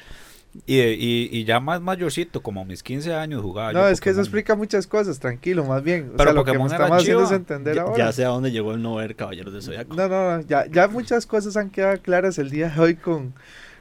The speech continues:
Speaker 2: con Edu después de, de esa confesión. Na-, t-, tranquilo.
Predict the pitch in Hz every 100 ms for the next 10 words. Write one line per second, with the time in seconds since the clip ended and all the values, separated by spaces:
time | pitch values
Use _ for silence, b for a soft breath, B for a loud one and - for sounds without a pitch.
0 | _ 151 139 139 160 175 143 123 135 135
1 | 156 120 135 135 156 156 156 127 117 175
2 | 170 202 - 185 214 220 233 120